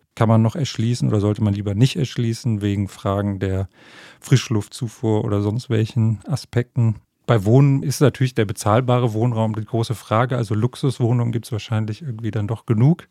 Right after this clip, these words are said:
Aber die bezahlbaren sind natürlich die Frage. Und, ähm, genau, da stellen sich halt dann viele Fragen nach der Förderquote. Wie hoch sollte die sein? Also wie viel geförderten Wohnraum braucht man? Ähm, da wurden ja jetzt auch gerade,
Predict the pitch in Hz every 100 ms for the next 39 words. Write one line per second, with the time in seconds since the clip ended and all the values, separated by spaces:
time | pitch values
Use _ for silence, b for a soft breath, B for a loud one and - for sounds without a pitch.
0 | B B B B - 120 113 110 107 110
1 | 107 113 - 110 131 131 123 135 123 147
2 | 120 135 - 113 - 110 117 135 139 -
3 | _ 202 127 117 117 113 - 117 104 104
4 | 110 B B B - 107 120 104 107 104
5 | - 113 117 113 113 110 110 107 107 107
6 | _ _ - 120 110 - 101 110 110 101
7 | 110 - 117 117 117 - 117 127 107 113
8 | 117 107 - 107 107 104 101 101 107 110
9 | 107 101 98 104 117 101 98 110 113 117
10 | 139 104 110 110 110 107 101 113 - 123
11 | 120 104 - 135 104 101 110 104 117 113
12 | 113 120 110 107 107 113 113